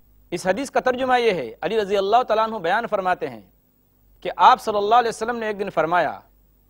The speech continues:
कि जन्नत में ऊंचे ऊंचे कमरे होंगे, वो इतने खूबसूरत होंगे, बाहर का हिस्सा अंदर से नजर आएगा और अंदर का हिस्सा बाहर से दिखाई देगा।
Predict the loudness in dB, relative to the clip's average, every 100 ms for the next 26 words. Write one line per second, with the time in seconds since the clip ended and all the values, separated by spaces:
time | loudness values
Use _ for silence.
0 | _ _ -12 -8 -6 -6 -8 -8 -10 -14
1 | _ _ _ -12 -8 -6 -8 -8 -10 -8
2 | -2 -2 -4 -14 -20 -20 -20 -20 _ _
3 | _ _ _ _ 0 0 0 -2 0 -2
4 | 0 2 4 2 -4 -6 -10 _ 2 6
5 | 6 4 2 0 0 -2 -2 -2 -2 0
6 | 0 2 6 6 4 0 -4 _ _ _
7 | 0 0 0 -6 -6 -4 -4 -6 -2 0
8 | 0 -4 _ _ -6 2 4 4 -2 -6
9 | -2 0 0 -4 -8 -12